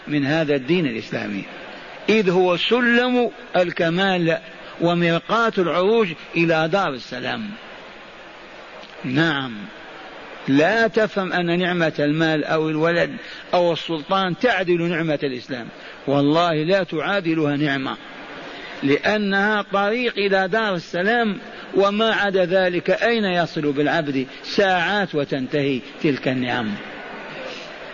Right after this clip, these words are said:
"ولأتم نعمتي عليكم ولعلكم تهتدون". ولعل من الله كعسى تفيد الحقيقة، والهداية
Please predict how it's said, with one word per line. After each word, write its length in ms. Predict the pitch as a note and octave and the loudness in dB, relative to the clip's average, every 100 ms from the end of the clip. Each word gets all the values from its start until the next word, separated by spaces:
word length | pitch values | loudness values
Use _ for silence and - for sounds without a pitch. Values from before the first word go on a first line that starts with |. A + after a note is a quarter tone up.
| - - - - - E3 | -14 -14 -14 -14 -4 2
"ولأتم 920 | F3 F3+ F#3 F3+ F3+ A#3 A#3+ G#3+ G3+ | 4 4 4 2 2 4 4 6 6
نعمتي 720 | G#3 A#3+ G#3+ G3+ F3+ G3 F3 | 4 4 4 2 2 4 4
عليكم 720 | E3 F3+ G3 F#3+ - F3+ D3+ - - - | 4 2 2 2 0 0 0 -6 -14 -2
ولعلكم 1000 | C#3 C#3+ C#3+ C#3 D3+ B3 A3 F#3+ D#3+ D3+ | 2 4 4 2 2 2 2 2 0 -4
تهتدون". 840 | C3 D3 B2 C3 B2+ D3 C3+ B2 A2+ - - - - D3 | -2 -2 0 -2 2 4 4 2 -2 -10 -14 -14 -2 2
ولعل 600 | D3 C#3+ C#3 F3+ F3 D#3+ | 4 2 2 0 0 0
من 180 | D#3+ D#3 | 2 0
الله 360 | D#3 F3+ F3+ | 2 2 2
كعسى 680 | D3+ G3+ D#3+ E3+ G3+ G3 E3+ - - - | 2 0 0 -2 2 2 0 -6 -16 -2
تفيد 320 | C#3+ E3+ E3+ | 0 4 2
الحقيقة، 760 | C#3 A#2+ C#3 C#3 C#3+ C3 B2+ G2+ - - - - - - - - - - - - - - - - - - A3+ | 2 -4 -6 -2 -2 0 -4 -4 -10 -16 -16 -16 -16 -16 -16 -16 -18 -18 -18 -18 -18 -16 -16 -16 -16 -8 0
والهداية 1160 | D#3 D3+ C#3 D3 C#3+ E3+ E3 F3 G3 G#3+ G3 | 2 2 2 0 2 4 4 4 4 2 -2